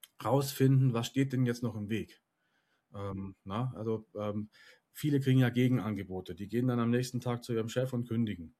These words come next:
Ähm, und dann sagt der, "Ne, Moment mal, ähm, das finde ich jetzt überhaupt nicht so lustig. Ähm, ich gebe dir irgendwie, keine Ahnung, fünftausend Euro mehr Jahresgehalt." So, und das kannst du mit dem Kandidaten in dem Moment auch schon besprechen. Du kannst sagen, "Was machst du denn? Ne? Stell dir mal vor, du,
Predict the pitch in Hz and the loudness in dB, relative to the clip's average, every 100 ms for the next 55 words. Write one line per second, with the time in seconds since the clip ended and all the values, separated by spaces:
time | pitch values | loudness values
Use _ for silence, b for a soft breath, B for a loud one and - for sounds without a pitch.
0 | b b b b - 98 98 98 98 - | b b b b -10 -6 -6 -6 -8 -6
1 | 107 113 107 110 110 - 117 120 - 110 | -2 -2 0 -2 -2 0 0 2 -2 -2
2 | 117 113 113 139 139 151 160 156 120 123 | -2 -2 -2 0 0 2 2 0 0 0
3 | 120 120 127 - 143 135 135 123 117 127 | 0 -2 -6 -2 0 2 2 0 -2 0
4 | 156 147 147 165 - 180 175 B B B | -2 -2 0 -2 0 -2 -2 B B B
5 | B - 120 123 123 123 127 - 135 127 | B -2 0 2 2 0 -2 2 2 2
6 | 131 127 127 127 - 123 123 127 123 120 | 4 6 6 4 2 -2 0 0 0 0
7 | 123 110 127 113 98 _ - _ - 135 | 0 2 0 0 -4 _ -20 _ -6 -2
8 | 131 117 113 113 120 120 120 117 110 101 | 0 0 0 2 4 4 4 2 0 -4
9 | 92 82 - _ _ _ _ _ - 107 | -4 -4 -8 _ _ _ _ _ -10 -6
10 | 101 95 107 113 123 123 123 117 117 117 | -4 -4 -4 -4 -2 -4 -2 -2 -2 -2
11 | 120 117 117 123 110 120 120 117 110 - | -2 0 -2 -2 0 2 2 0 -2 -4
12 | 113 110 - 165 - 101 101 95 98 110 | -6 -6 -2 -2 -2 -6 -8 -6 -6 -4
13 | 113 175 190 139 117 98 101 - 120 147 | -4 -6 -6 -4 -4 -6 -12 -12 -4 -4
14 | - 151 156 143 139 214 220 151 | -4 -4 -2 -2 0 0 -2 -6